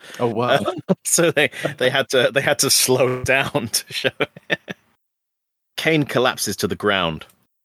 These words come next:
Speaker 2: You don't even really see them, but there's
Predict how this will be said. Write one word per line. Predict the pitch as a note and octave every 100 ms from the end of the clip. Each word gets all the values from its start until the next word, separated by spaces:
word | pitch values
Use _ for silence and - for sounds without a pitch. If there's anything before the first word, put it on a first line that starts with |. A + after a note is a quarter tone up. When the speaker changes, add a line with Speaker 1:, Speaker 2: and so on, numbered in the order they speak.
| _ _ _ _ _ _ _ _
Speaker 2:
You | C3 C3 -
don't | F#3+ A3+ -
even | E3 C3+ A#2+
really | A2+ A#2 B2 C3+ B2+ A2+ G#2
see | - - C#3+ D3+
them, | A#2 F2 D2+ D2 D#2 F#2+ _
but | A2+
there's | A2 A#2 G#2+ - -